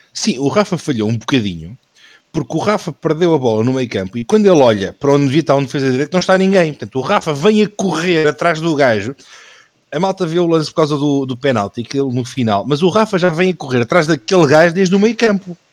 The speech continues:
E, e, e há, e há uma repetição, e eles durante o jogo, quando estavam a repetir para ver se era penalti, se não era, que eu mantenho que acho que era penalti, mas já percebi que sou uma minoria de, dentro dos benfiquistas.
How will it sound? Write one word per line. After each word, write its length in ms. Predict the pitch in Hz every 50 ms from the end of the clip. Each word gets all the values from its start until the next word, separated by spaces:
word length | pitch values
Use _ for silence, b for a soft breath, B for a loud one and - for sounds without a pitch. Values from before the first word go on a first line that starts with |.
| _ _ _ _ _ _ _ _ _ _ _ _ _ _ _ _ _ _ - - - - _ _ _ _ _ _ _ _ _ _ _ b b b b b _ _
E, 80 | 196
e, 320 | 208 - 143 208 202 185 190
e 60 | 202
há, 100 | 202 190 151
e 80 | 165 196
há 60 | 220
uma 140 | 226 220 196
repetição, 520 | 151 - - - - 190 165 - - 175 -
e 160 | 147 160 170
eles 160 | 175 175 151
durante 260 | 160 190 190 170 -
o 40 | 147
jogo, 240 | 127 113 110 98 90
quando 120 | - 143 131
estavam 220 | 165 147 143 151
a 60 | 143 135
repetir 340 | 120 - _ _ - 175 151
para 100 | 117 120 120
ver 120 | 131 120
se 80 | - 151
era 140 | 135 131 120
penalti, 500 | 123 - 107 104 127 139 131 120 - 113
se 120 | - -
não 140 | 110 104 110
era, 280 | 120 127 127 123 - - _ _ _ _ _ _ _ _ _ _ _ _ _ _ -
que 140 | - - 156
eu 60 | 143
mantenho 440 | 131 123 113 104 - 131 120 113 -
que 120 | - 110
acho 140 | 95 - - -
que 60 | 120
era 120 | 113 113
penalti, 500 | 110 - 110 101 104 117 120 113 - - 104
mas 180 | 107 98 - _ _ _
já 120 | - 107 104
percebi 260 | - - - 104 101
que 60 | - -
sou 100 | 113 107
uma 60 | 104
minoria 400 | 104 101 101 95 90 87 87 90 - _
de, 160 | 107 107 -
dentro 440 | - 104 104 98 85 - 98 98 98 98 _ _ _ _
dos 140 | 90 95 92
benfiquistas. 680 | 82 87 82 - 110 104 - 123 117 - 113 107 -